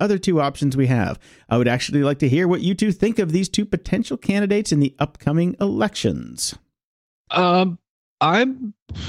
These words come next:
Speaker 2: I've been a registered libertarian, uh, in the past. Uh, I kind of gave up on that. I, I no longer am into pissing into the wind for ideological stances. Um, they have no chance of winning. Zero.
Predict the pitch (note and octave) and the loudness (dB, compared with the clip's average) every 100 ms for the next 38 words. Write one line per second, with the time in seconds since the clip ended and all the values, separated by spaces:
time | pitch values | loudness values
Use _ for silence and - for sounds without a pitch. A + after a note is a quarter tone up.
0 | - - - C#3+ G#3 C#3 E3 F#3 A#2 G2+ | -10 -8 -2 0 0 0 0 2 0 -4
1 | F#2+ G#2 F2+ F#2+ E2+ F#2+ D2+ D2 F#2 - | -4 -6 -4 -4 -2 0 0 -2 -4 -10
2 | _ - E2 D#2 D#2 E2 E2+ F#2 D#2 G2+ | _ -6 -2 0 0 0 2 2 0 0
3 | - - _ - D#2+ D#2+ E2 E2+ D#2+ G2 | -4 -10 _ -4 -2 0 -2 -4 -2 -2
4 | E2 D#2+ F2 D#2 D2+ E2 D2+ D#2 E2+ G2 | -2 -2 -2 0 0 0 0 0 0 -2
5 | G2 A#2 B2 A2 B2 B2+ B2+ A#2+ A2+ G#2+ | -2 -2 -2 -2 0 0 -2 -2 -2 0
6 | G2+ G2+ G2 F2 F#2+ - F#2 G2+ F2+ F2 | -2 -2 -4 -2 -2 0 0 0 0 -2
7 | F2 D#2+ F2 E2+ - E2 D#2 D2+ D#2+ E2 | -2 0 0 -2 -2 0 0 0 0 0
8 | D#2+ D#2+ D#2+ D#2+ - D#2+ C#2 - - - | 0 0 -2 -2 -2 -2 -2 -4 -4 -6
9 | - - - - F2+ F2 E2+ E2 - G#2 | -16 -20 -14 -2 0 2 0 -2 -2 0
10 | G#2 G#2+ G2+ G2 G2 F2+ G2 F2+ _ _ | 0 0 0 -2 -2 -2 -4 -8 _ _
11 | F2 F#2 F#2 F2+ | -4 0 0 -2